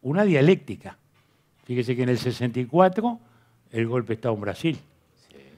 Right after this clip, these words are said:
Speaker 1: Y a partir de ahí nos empezamos a caer todos. Eh, Cuba, eh, Fidel ha dicho públicamente, no es ningún misterio, que dijo, "Nosotros,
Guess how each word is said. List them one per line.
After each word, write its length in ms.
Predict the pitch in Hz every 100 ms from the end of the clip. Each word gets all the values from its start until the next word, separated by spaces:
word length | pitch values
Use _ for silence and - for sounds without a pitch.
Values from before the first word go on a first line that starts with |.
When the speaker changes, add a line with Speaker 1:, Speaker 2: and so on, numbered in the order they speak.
| _ -
Speaker 1:
Y 100 | 120
a 100 | 120
partir 300 | 120 117 151
de 60 |
ahí 120 | 147 165
nos 160 | 175
empezamos 460 | 131 110 98 113 107
a 40 |
caer 240 | 98 110 107
todos. 420 | 170 139 76 76 - - - - - -
Eh, 200 | 113 104
Cuba, 420 | - 196 202 202
eh, 160 | 151 131
Fidel 580 | 113 120 139 165 214 151
ha 80 | 95
dicho 340 | 107 127 127 95
públicamente, 720 | 98 101 110 120 127 127 110
no 80 | 95
es 60 |
ningún 240 | 101 101 123
misterio, 380 | 165 143 143
que 60 | 139
dijo, 220 | 127 131
"Nosotros, 420 | 113 123 135 170